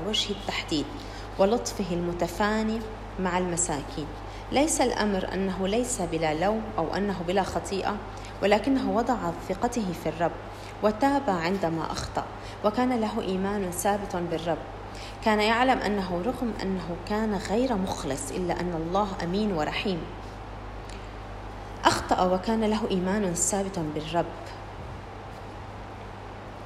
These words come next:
لأن الله رحيم وأمين،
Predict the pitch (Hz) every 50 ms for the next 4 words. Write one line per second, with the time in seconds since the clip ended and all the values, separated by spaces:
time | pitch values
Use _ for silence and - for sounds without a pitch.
0 | - - - - - - - - - - - - - - - - - - - -
1 | - - - - - - - - - - - - - - - - - - - -
2 | 190 190 202 - - 226 233 220 214 214 226 247 277 277 247 226 190 190 190 196
3 | - 240 233 240 208 175 170 165 156 - 170 170 175 180 180 165 147